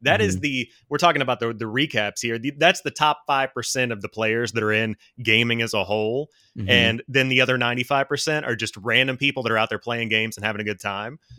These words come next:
Speaker 1: So
Speaker 2: Mm-hmm.
Speaker 1: that's a good contextualizer, if that's a word, of just how important and how significant these conversations that we have really are in the grand
Speaker 2: Mm-hmm.
Speaker 1: scheme of gaming. I think that's a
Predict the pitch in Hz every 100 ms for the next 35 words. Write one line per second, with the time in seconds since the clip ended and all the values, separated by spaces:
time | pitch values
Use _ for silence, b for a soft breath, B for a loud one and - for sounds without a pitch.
0 | 120 104 127 135 147 123 120 120 104 120
1 | 110 113 - 120 110 107 104 104 101 98
2 | 110 - 98 98 95 92 - 110 104 95
3 | _ _ 117 131 - 127 117 107 113 120
4 | 139 143 117 107 110 - 110 107 107 131
5 | 135 135 120 - 127 113 107 120 117 107
6 | 104 101 117 110 107 98 107 104 95 101
7 | 107 120 107 95 104 104 101 - 110 104
8 | 92 - 95 95 - _ 123 117 107 110
9 | - 104